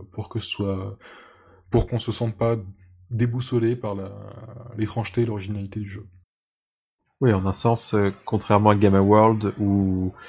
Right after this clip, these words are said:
Speaker 2: qui n'a pas tant que cela besoin de conseils, parce qu'on peut se ra-, se rattacher à nos techniques de masterisation habituelles, euh, Miserable Secrets, euh,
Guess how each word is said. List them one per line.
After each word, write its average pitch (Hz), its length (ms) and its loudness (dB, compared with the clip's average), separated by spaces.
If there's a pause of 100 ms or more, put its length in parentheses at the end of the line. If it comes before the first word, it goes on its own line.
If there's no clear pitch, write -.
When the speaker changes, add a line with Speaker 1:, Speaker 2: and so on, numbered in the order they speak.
(200)
Speaker 2:
qui 104 100 0
n'a 98 100 6
pas 110 220 6
tant 117 320 2
que - 80 -10
cela 107 240 4
besoin 104 280 4
de 101 60 0
conseils, 127 400 4
parce - 220 -2
qu'on 101 180 -4
peut 98 140 0
se - 180 -2
ra-, 98 320 2
se - 220 -4
rattacher 101 600 4 (380)
à 101 120 4
nos 98 160 4
techniques 110 440 2
de 110 80 0
masterisation 98 720 2
habituelles, 110 600 2 (340)
euh, 95 140 4
Miserable 101 400 6
Secrets, 113 420 4 (240)
euh, 95 500 2